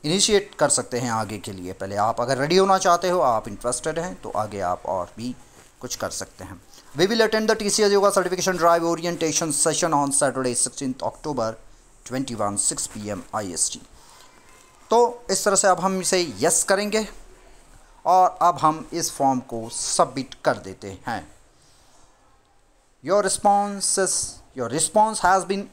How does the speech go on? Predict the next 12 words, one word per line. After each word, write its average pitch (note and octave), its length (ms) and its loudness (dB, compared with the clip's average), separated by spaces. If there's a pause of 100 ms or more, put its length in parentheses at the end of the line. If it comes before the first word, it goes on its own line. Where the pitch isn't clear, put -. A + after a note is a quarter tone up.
recorded, A#2+ 440 -2
मतलब D#3 340 -2 (100)
जो D#3 180 0
हमने C#3 220 0
फॉर्म C3 220 0
भरा C3+ 240 4
है D3+ 80 2
वो B2+ 200 -4
रिकॉर्ड B2+ 280 0
हो E3 100 0
चुका F#3 340 4
है। G3+ 140 0